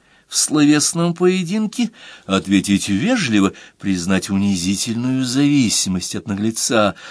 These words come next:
а находчивый ответ не придумывался. К его облегчению вернулась Валя. «Я сел, ничего?» —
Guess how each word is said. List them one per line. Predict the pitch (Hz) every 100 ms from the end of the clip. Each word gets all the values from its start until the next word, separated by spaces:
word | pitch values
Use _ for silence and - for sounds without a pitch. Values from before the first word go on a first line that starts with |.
| -
а | - 101
находчивый | 101 98 - 113 120 - - 139 127
ответ | 123 127 117
не | 123
придумывался. | 113 117 107 104 101 98 101 - - - - - -
К |
его | - 101 98
облегчению | 110 131 - - 113 92 92
вернулась | 95 101 139 -
Валя. | - 104 98 104 _ - - - - -
«Я | - 196 196 170
сел, | - 240 120 95
ничего?» — | 104 113 123 127 - 180 262 262